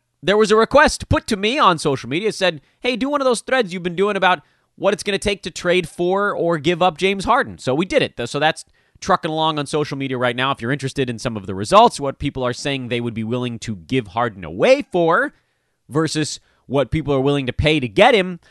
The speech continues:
I'll give you a spoiler on that one. There aren't that many pieces of overlap. Anybody trading Harden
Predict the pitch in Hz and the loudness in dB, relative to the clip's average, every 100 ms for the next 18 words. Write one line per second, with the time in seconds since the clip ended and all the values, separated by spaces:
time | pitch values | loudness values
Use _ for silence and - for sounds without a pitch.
0 | _ _ _ _ _ 123 170 320 330 302 | _ _ _ _ _ -2 2 4 6 8
1 | 247 - 330 294 185 143 131 131 - 160 | 8 6 6 6 6 2 0 -2 0 -2
2 | 175 _ _ - 220 320 359 302 302 269 | -4 _ _ -8 -2 0 2 2 2 0
3 | 285 - 247 214 185 170 - 185 135 117 | -2 -2 -2 -2 -6 -6 0 0 0 -4
4 | 92 69 - - _ _ _ _ _ _ | -4 -6 -12 -12 _ _ _ _ _ _
5 | _ _ _ _ _ _ _ _ _ _ | _ _ _ _ _ _ _ _ _ _
6 | - 214 226 220 - 220 240 226 160 196 | -2 2 2 0 -2 0 0 0 2 2
7 | 208 | 0